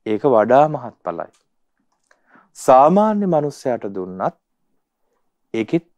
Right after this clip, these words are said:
සාමාන්‍ය මනුස්සයෙකුට දෙන දාණයට වඩා දුර්භික්ෂයකට මුහුණ පායින මනුස්සයෙකුට දෙන දාණය පින වැඩි. අත්‍යවශ්‍යම වෙලාවක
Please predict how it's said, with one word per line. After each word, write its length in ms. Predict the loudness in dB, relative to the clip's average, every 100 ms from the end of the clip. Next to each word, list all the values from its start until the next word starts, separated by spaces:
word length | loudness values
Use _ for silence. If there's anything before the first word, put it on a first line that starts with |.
| _
සාමාන්‍ය 720 | 2 4 4 4 2 0 -2
මනුස්සයෙකුට 800 | -2 -4 -6 -4 -2 -2 -4 -6
දෙන 220 | -4 -4 -2
දාණයට 460 | 0 0 -2 -8 -6
වඩා 400 | -6 0 0 0 _ _ _ _ _ _ _ -6
දුර්භික්ෂයකට 840 | 2 4 6 4 4 2 2 2 0
මුහුණ 320 | -4 -4 -2
පායින 360 | 0 0 0 -4
මනුස්සයෙකුට 640 | -6 -8 -8 -10 -10 -12
දෙන 240 | -10 -10 -6
දාණය 340 | -4 -4 -6
පින 220 | -12 -12 -8
වැඩි. 280 | -8 -10 -18 _ _ _ _ _ _ _ _ _ _ _ 2
අත්‍යවශ්‍යම 840 | 2 2 _ 0 4 4 2 -4 -2
වෙලාවක 600 | -4 0 0 -2 -6